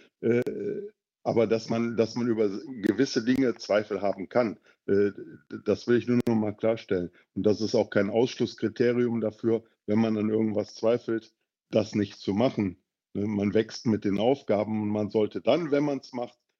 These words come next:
schon im Fokus haben für sich und sagen, „Ich schaff das.“ Also ich glaub, das ist falsch rübergekommen. Das wollte ich noch mal klarstellen. Und dann wollte ich auch noch mal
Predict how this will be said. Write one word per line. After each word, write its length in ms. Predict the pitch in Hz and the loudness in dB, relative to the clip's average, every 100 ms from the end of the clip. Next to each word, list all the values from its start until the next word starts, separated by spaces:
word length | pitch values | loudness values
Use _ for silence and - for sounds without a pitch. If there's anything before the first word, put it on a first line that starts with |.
| _ | _
schon 220 | - 127 | -2 0
im 120 | 117 | 0
Fokus 400 | - 117 113 - | -4 -8 -6 -2
haben 280 | 110 110 107 | 0 0 -2
für 160 | - 95 | -6 0
sich 280 | 123 127 | 0 0
und 120 | 110 98 | -6 -2
sagen, 320 | 107 107 107 | -2 -2 -4
„Ich 140 | 98 | -6
schaff 260 | - 120 - | -2 -2 0
das.“ 340 | 92 - - _ _ - | -2 -2 -18 _ _ -8
Also 260 | 92 104 101 | 0 0 -2
ich 120 | - | 0
glaub, 200 | 113 110 | 0 2
das 160 | 110 104 | 0 0
ist 160 | 98 | -2
falsch 260 | 107 101 120 | -4 -2 -2
rübergekommen. 580 | 104 90 82 - 82 - - _ _ _ _ _ _ - | -2 -2 -4 -8 -10 -10 -20 _ _ _ _ _ _ -4
Das 240 | 101 - | -4 2
wollte 200 | 104 101 | 2 2
ich 120 | - | -2
noch 120 | 92 | -4
mal 220 | 95 92 - - - _ | -2 -4 -6 -20 -20 _
klarstellen. 600 | - 110 135 - 151 147 | 0 2 2 2 2 2
Und 100 | 117 | -2
dann 180 | 123 135 | -2 -2
wollte 180 | 139 135 | -2 -2
ich 100 | 147 | -6
auch 60 | |
noch 140 | 123 120 | -4 -4
mal 200 | 117 | -6